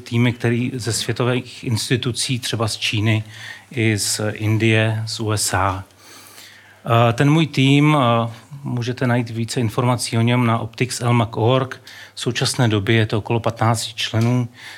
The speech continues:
Většina je doktorandů, které zaměstnávám na plný úvazek, takže tak, aby nemuseli chodit někam, já nevím, třeba do Makra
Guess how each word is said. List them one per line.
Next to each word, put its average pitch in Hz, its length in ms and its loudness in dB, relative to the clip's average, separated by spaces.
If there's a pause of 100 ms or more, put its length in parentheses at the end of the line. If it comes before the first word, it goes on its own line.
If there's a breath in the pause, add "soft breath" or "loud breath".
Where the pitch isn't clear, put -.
(140)
Většina 120 440 2
je 110 100 2
doktorandů, 113 580 2
které 110 280 0
zaměstnávám 104 760 2
na 101 80 0
plný 107 300 -2
úvazek, 101 460 -6
takže 104 320 -6 (380 loud breath)
tak, 120 200 -2
aby 110 140 2
nemuseli 104 420 0
chodit 104 300 -4
někam, 101 360 -4
já 98 120 -4
nevím, 98 160 -6
třeba 101 200 -8
do 101 120 -4
Makra 101 400 -6